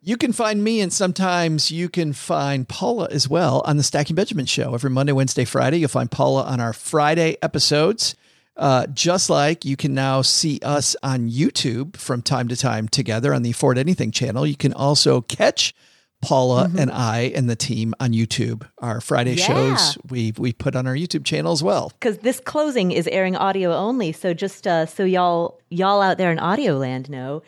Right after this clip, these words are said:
Speaker 2: we have just started uploading vi-, actual videos to YouTube, the Afford Anything YouTube channel. Two, two of today's three questions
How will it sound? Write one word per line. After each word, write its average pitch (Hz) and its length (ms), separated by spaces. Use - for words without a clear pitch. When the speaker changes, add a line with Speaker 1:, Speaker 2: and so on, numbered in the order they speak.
Speaker 2:
we 220 560
have 175 260
just 294 380
started 277 560
uploading 220 760
vi-, 240 260
actual 269 520
videos 185 640
to - 140
YouTube, 160 580
the 175 220
Afford 220 200
Anything 214 260
YouTube 214 280
channel. 165 340
Two, - 200
two 339 400
of 233 180
today's 196 360
three 202 200
questions 147 720